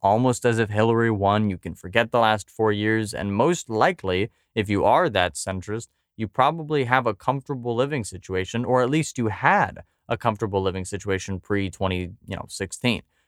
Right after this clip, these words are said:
So you want to return to that better time, and that's why Biden's pitch worked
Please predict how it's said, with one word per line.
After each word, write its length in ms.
So 500
you 240
want 280
to 80
return 400
to 60
that 220
better 220
time, 500
and 220
that's 320
why 300
Biden's 440
pitch 360
worked 400